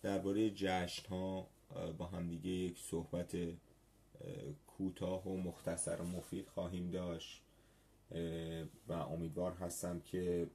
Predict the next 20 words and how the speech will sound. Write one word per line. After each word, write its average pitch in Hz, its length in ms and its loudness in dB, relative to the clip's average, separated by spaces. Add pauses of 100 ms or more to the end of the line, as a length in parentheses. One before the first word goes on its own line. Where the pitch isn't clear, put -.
(240)
از 80 280 -6
این 85 280 0
لحظات 82 720 0 (760)
شادی 95 560 4
که، 85 440 2 (440)
اه، 82 100 -4 (760)
پیش - 260 -4
رو 85 240 4
هست 90 600 -4 (560)
بتونیم، 90 680 2 (300)
اه، 78 640 -4 (100)
بهترین 82 440 0
استفاده 82 520 0
رو 90 80 0
از 82 240 0
همدیگه، 82 800 2 (680)
از 80 340 -4
گفته‌های 92 680 4
همدیگه 92 680 2
ببریم. 78 600 2